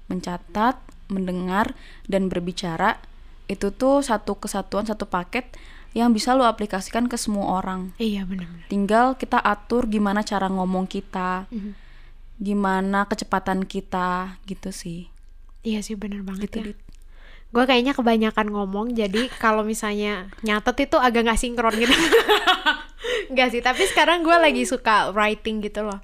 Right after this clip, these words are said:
Speaker 1: Ah.
Speaker 2: Kayak writing poems.
Speaker 1: Oh.
Speaker 2: Ya, ada di
Speaker 1: Keren.
Speaker 2: Instagram gue, asik.
Speaker 1: Cakep.
Speaker 2: <laughs> Sebenarnya tahun ini tuh gue mau launching website
Speaker 1: Hmm.
Speaker 2: kan,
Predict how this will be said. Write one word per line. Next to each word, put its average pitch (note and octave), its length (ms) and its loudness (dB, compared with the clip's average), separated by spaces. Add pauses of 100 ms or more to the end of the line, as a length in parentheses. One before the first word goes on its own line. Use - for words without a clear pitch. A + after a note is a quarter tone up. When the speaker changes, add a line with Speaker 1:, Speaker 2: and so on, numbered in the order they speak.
Speaker 1:
Ah. F3+ 300 -6
Speaker 2:
Kayak G#3+ 320 2
writing G#3 560 -2
poems. A#3+ 880 -4 (220)
Speaker 1:
Oh. A3 1040 -10 (320)
Speaker 2:
Ya, G#3+ 260 2
ada G3+ 160 -4
di G3+ 120 -4
Speaker 1:
Keren. G3 100 -4
Speaker 2:
Instagram F#3+ 440 -6
gue, F#3+ 140 -8
asik. - 480 -12
Speaker 1:
Cakep. F3 380 -4 (180)
Speaker 2:
<laughs> - 320 2 (800)
Sebenarnya C4 720 4
tahun A3 340 2
ini G#3 160 -2
tuh C4 140 -2
gue D4 140 6
mau B3 420 2
launching G#3 920 -4
website A3 500 0
Speaker 1:
Hmm. A#3 80 -10
Speaker 2:
kan, F3+ 180 -4